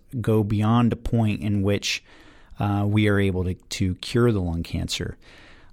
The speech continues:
Uh, that all changed, uh, with a recent, uh, study that was done that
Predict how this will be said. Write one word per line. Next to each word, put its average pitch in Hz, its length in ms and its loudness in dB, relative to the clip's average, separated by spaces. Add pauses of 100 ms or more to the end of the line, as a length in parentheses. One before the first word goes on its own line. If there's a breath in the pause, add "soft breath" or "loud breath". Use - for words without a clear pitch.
Uh, 98 260 0
that 127 360 2
all 131 260 4
changed, 123 880 0
uh, 107 260 0
with 104 220 2
a 104 80 4
recent, 110 840 0
uh, 101 280 0
study 147 400 2
that 98 160 0
was 98 180 0
done 95 380 0
that 95 240 0